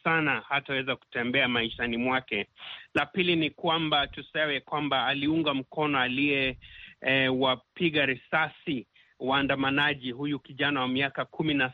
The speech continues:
saba, yani Kyle Rittenhouse. Na kwa kimsingi kijana huyu ni mweupe, eh, na huyu kijana aliyepigwa risasi na ku-, kuumizwa na polisi ni mtu mweusi.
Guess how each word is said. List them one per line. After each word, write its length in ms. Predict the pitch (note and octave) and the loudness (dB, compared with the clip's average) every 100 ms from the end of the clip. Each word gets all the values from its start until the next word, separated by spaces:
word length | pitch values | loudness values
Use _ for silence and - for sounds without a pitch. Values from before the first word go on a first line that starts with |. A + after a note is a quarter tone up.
| - | 0
saba, 340 | C#3+ C3+ B2+ | 0 2 2
yani 360 | C3+ C#3 C#3 B2+ - - | 2 2 2 -2 -8 -2
Kyle 520 | D3+ D#3+ D3+ D3 D3 - _ - | 2 2 2 0 -2 -8 _ -6
Rittenhouse. 800 | C3 D#3 F3 D3+ C3 C3 F#2+ - - - - - - | -2 0 0 -2 0 -2 -2 -14 -20 -20 -20 -20 -8
Na 440 | B2+ C3+ C#3 C#3 C#3 | -2 2 2 2 0
kwa 240 | - C#3 | -2 -4
kimsingi 1080 | - D3+ C3+ - G3 G3 F#3 D#3+ D3+ D3+ C#3 _ _ - | -2 -2 -2 -6 0 0 0 0 0 -2 -4 _ _ -12
kijana 360 | C#3+ C#3 C#3+ | -2 0 0
huyu 380 | C3 E3+ E3 D3+ | 0 0 2 2
ni 380 | C#3 C3+ C3+ B2+ | 2 2 2 2
mweupe, 880 | B2 C3+ C#3+ E3+ - E3+ D#3+ D#3 - - - - - | 2 2 4 2 0 0 2 2 -4 -18 -20 -20 -4
eh, 360 | C3+ C3+ C3+ C3+ | 0 4 4 4
na 120 | C3+ | 2
huyu 300 | C#3 D#3 D3 | 2 2 0
kijana 400 | D3+ C3 D3+ C#3 | -2 0 2 2
aliyepigwa 600 | C3+ C3 - F3 C#3 C#3 | 2 0 -2 -6 0 0
risasi 760 | C3 B2+ - D#3+ D3+ _ D#3+ D3 | 0 -4 -2 -2 -2 _ -4 -2
na 160 | C3+ | -2
ku-, 420 | - C3+ C#3+ C3 - _ _ | -4 -4 -2 -2 -6 _ _
kuumizwa 520 | C#3+ C3+ C#3+ C#3+ D3+ | 0 4 4 2 2
na 120 | C#3 | 0
polisi 480 | - C3+ C3+ D3 D3+ | -2 -4 -2 -2 -2
ni 120 | C3 | 0
mtu 240 | C3+ C3 C3+ | 0 0 0
mweusi. 600 | A#2+ B2+ C#3+ - A#2 | 2 2 2 0 -6